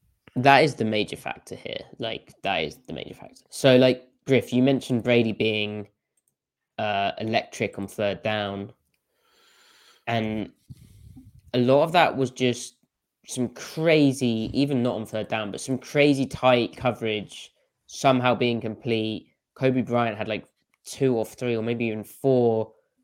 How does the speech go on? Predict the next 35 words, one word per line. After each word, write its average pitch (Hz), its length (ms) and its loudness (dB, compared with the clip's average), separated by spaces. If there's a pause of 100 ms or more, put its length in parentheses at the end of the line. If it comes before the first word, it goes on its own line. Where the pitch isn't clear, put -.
Like, 110 160 -4
he's 120 180 -4
plastered 135 580 4
over 120 240 0
the - 80 -10
guy. 101 400 -2
He 107 140 -10
just 110 240 -12 (140)
can't 113 400 -6
quite - 400 -2
get 107 160 -6
the - 80 -16
passing 110 480 -4
complete. 101 560 -8 (640)
Like, 104 340 -6
it's, 120 300 -4
it 139 160 2
seemed 156 280 -2
like 160 200 2
a 139 60 4
once 123 640 -2
in 123 100 -4
a 113 40 -6
season 113 380 -4
type 107 220 -8
of 101 140 -14
game 104 380 -2
for - 160 -12
the 101 300 -8 (540)
Buccaneers 107 640 -4
wide 98 220 -4
receivers, - 500 -10
really. - 320 -8
Like, - 220 -4
I, 107 160 -2